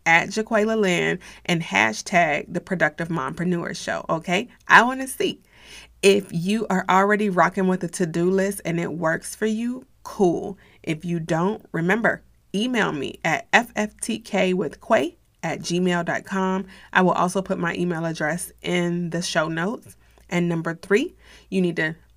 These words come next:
number one, have a vision. <laughs> Two, write it all out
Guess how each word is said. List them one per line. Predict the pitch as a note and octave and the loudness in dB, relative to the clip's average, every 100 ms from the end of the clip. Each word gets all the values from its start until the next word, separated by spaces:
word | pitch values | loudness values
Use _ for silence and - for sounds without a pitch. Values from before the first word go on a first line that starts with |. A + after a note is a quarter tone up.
| _ - | _ -4
number | D#3 D#3 | -2 0
one, | D#3 G3+ | 0 -2
have | F#3 - B2+ | -2 -6 -6
a | B2+ | -6
vision. | D3 - F#3+ - G3 - D4+ - - D4 - | -2 -2 0 -4 -6 2 4 4 6 4 2
<laughs> | - A4+ F5 G#4 D4+ - | 0 0 2 -2 -6 -10
Two, | - D4+ B3+ B3 | -4 -2 0 -4
write | D3 G#3 A3 | 2 4 4
it | - | 0
all | - G3 - - | 0 0 0 0
out | E3+ E3+ | 2 0